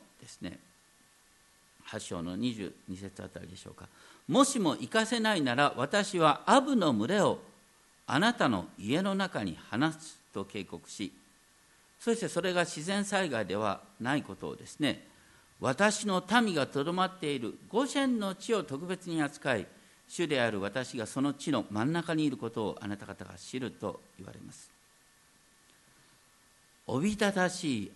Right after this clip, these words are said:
アブの群れがパロの家とその家臣との家に入って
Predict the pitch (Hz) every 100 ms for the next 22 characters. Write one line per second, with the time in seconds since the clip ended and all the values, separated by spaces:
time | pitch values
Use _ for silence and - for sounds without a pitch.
0 | - - 170 185 160 95 78 78 90 110
1 | 104 131 - - - _ _ _ _ _
2 | _ 208 233 160 107 101 104 92 - 117
3 | 92 - 202 202 120 82 - 131 92 -
4 | 104 95 78 - 120 117 - -